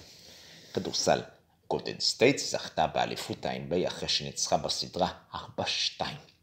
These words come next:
ארבע שתיים את בוסטון, וגולדן סטייט זכתה באליפות ה-N B A עם ניצחון בסדרה ארבע שתיים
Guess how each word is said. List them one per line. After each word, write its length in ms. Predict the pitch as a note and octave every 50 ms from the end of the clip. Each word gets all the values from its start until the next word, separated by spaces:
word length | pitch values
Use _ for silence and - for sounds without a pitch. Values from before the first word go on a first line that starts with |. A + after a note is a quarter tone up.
| _ _ - -
ארבע 320 | - - - - - E2+
שתיים 420 | - - - - - E2 D#2+ C#2 B1
את 120 | - -
בוסטון, 520 | D2 C#2+ E2+ F2+ - - - E2 D#2+ C#2+ D2 - - - - - - - - - - -
וגולדן 420 | D2 D2 C#2+ D2 D2 C#2+ C#2 C2+
סטייט 300 | - - - F#2 F#2 F2+
זכתה 440 | - D#2 - - - - - - - - - - - _ _ _ _ _ -
באליפות 580 | E2+ - G1+ - B1 - - - G#2+ F#2+ -
ה-N 260 | D2 C#2+ C#2+ D2 C#2+ D#2
B 0 |
A 40 |
עם 260 | E2 D#2+ D2 C#2 C#2 C2
ניצחון 520 | A#1 - - - - - - A#2+ A#2 F#2
בסדרה 520 | D2+ - - - C#2 B1 - C2 B1+ D2 - - - - _ _ _ - - - - - - -
ארבע 280 | C2 - - - - D#2
שתיים 640 | - - - - - - G#2+ G#2+ G2+ G2 G2+ F#2+